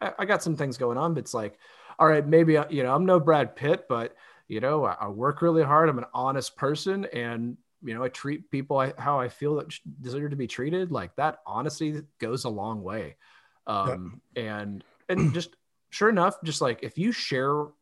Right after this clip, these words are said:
Speaker 1: with people what you're excited about, what you like, and what you enjoy, you, you will find people that wanna experience that with you. So that would be my suggestion. Um, it's, I've been having a trou-, trouble with this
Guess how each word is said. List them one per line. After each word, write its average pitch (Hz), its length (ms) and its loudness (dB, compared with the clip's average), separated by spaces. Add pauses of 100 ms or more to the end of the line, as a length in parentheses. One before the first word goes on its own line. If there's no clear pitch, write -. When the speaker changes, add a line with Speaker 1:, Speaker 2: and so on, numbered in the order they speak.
(100)
Speaker 1:
with 127 220 -6
people 131 360 -4
what 117 200 -2
you're 120 220 -2
excited 117 500 -6
about, 170 480 0
what 117 180 -4
you 123 220 -4
like, 110 360 -4
and 120 100 -6
what 117 160 -6
you 120 100 -2
enjoy, 113 640 -4 (100)
you, 156 320 -2 (420)
you 131 160 -4
will 160 120 4
find 151 440 -2
people 151 200 -4
that 139 100 -4
wanna 135 320 -2 (220)
experience 120 540 -6
that 104 140 -2
with 107 200 -6
you. 80 240 -12
So 92 460 -12
that 139 200 0
would 139 140 -4
be 123 120 -2
my 113 320 -2
suggestion. 107 600 -8 (560)
Um, 101 360 -6
it's, - 300 -10 (720)
I've 160 240 6
been 160 100 2
having 131 240 0
a 120 60 -4
trou-, 117 320 -4
trouble 110 240 -6
with 110 160 -6
this - 400 -6